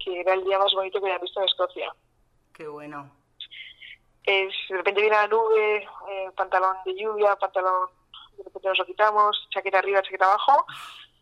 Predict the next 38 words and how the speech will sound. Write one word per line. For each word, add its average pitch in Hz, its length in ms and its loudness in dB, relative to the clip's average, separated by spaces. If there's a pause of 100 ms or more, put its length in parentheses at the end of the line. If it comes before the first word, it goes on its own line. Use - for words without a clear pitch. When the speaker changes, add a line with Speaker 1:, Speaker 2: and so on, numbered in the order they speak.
(240)
Speaker 1:
pero 202 460 4
en 190 80 -8
general 190 400 0
entre 226 180 -14
dieciséis 220 640 -4
y 247 40 -4
diecinueve 214 340 2
grados, 269 420 4 (440)
sopla 214 380 4
viento, 254 840 0
ayer 202 260 2
por 190 100 -2
ejemplo 190 200 -4
sopló 185 420 0
por 185 100 2
la 175 80 2
tarde 190 480 2 (140)
y 370 120 -10 (160)
frío 190 280 -2
a 180 200 2
última 180 320 0
hora, 185 260 4 (220)
nos 170 200 -4
Speaker 2:
Ujú. 180 120 -2
Speaker 1:
volaba 165 260 2
menos 165 220 -6
la 170 80 0
bola 165 200 -2
y - 40 -16
teníamos 160 380 -2 (340)
más 190 200 0
desventaja 185 520 0
con 185 100 4
las 175 80 0
de 175 80 -4
por 175 100 2
la 170 60 0
mañana, 180 380 2